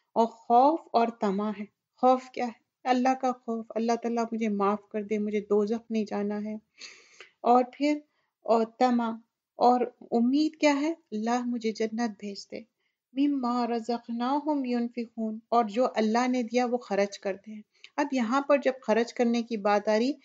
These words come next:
ये जो रात में उठ के इबादत कर रहे हैं, जब सब लोग सो रहे हैं, जो तहज्जुद की बात हो रही, ये सिर्फ और सिर्फ जो अल्लाह से मोहब्बत करते, वही बंदा तहज्जुद में उठ सकता, वही बंदा सैक्रिफाइस कर सकता, because nobody is watching you।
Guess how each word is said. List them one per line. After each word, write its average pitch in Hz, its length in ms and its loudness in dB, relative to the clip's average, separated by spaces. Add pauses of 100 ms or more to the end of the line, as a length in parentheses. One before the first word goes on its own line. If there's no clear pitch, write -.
(320)
ये 269 300 2
जो 247 200 2
रात 202 420 4
में 214 100 -2
उठ 208 280 -6
के 214 80 -2
इबादत 202 680 0
कर 196 100 0
रहे 196 120 0
हैं, 196 60 0
जब 196 160 -2
सब 247 320 0
लोग 220 240 0
सो 208 260 -4
रहे 202 100 -2
हैं, 202 80 -6 (360)
जो 208 180 2
तहज्जुद 208 640 -4
की 226 140 -6
बात 202 340 2
हो 214 60 -2
रही, 220 120 -2
ये 226 180 -2
सिर्फ 277 480 -4
और 220 100 2
सिर्फ 220 300 -4
जो 208 140 -4
अल्लाह 208 540 -2
से 240 160 -6
मोहब्बत 208 600 -4
करते, 208 260 -6
वही 196 380 -4
बंदा 196 380 -4
तहज्जुद 196 540 -8 (120)
में 202 80 -6
उठ 190 120 -10
सकता, - 360 -14
वही 196 300 -6
बंदा 202 360 -4
सैक्रिफाइस 196 680 -4
कर 208 140 -6
सकता, - 340 -12 (520)
because 262 240 2 (320)
nobody 247 480 0
is 214 260 -12
watching - 300 -12
you। - 140 -18